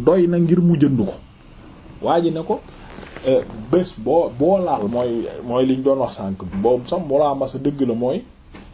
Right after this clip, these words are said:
euh, boo ci teg sa loxo, na la leer ne boo teg sa loxo moom ngay fay. Munaabada sànniwante gee tax ñu tuddi ko noonu. Mulaa masa mooy boo njëkk a laal moom ngay jënd.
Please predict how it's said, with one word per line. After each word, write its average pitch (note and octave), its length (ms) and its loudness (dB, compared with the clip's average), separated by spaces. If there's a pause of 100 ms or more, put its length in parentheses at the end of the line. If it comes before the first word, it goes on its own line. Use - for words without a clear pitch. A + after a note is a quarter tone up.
(200)
euh, F#2 360 -6 (460)
boo C3 220 0
ci - 100 -14
teg F3+ 200 -2
sa D3+ 120 0
loxo, C3+ 260 0 (800)
na C3 100 0
la C#3+ 100 4
leer C#3 260 4
ne C3+ 100 0
boo C#3 180 2
teg C#3+ 180 -6
sa C#3+ 120 -6
loxo A#2+ 200 -2
moom A2+ 220 -6
ngay F#2 160 -2
fay. - 180 -12 (2250)
Munaabada C3 680 2
sànniwante C#3 680 0
gee A#2+ 160 4
tax C3 160 -2
ñu C#3 80 -4
tuddi C3 240 -2
ko A#2 120 2
noonu. G2 180 0
Mulaa C#3 380 0
masa B2 260 -6
mooy A2+ 240 -6
boo A2 240 0
njëkk C#3+ 280 -4
a A2 60 -2
laal F#2+ 380 -2 (220)
moom G#2+ 260 -2
ngay G2 200 2
jënd. F2+ 200 -6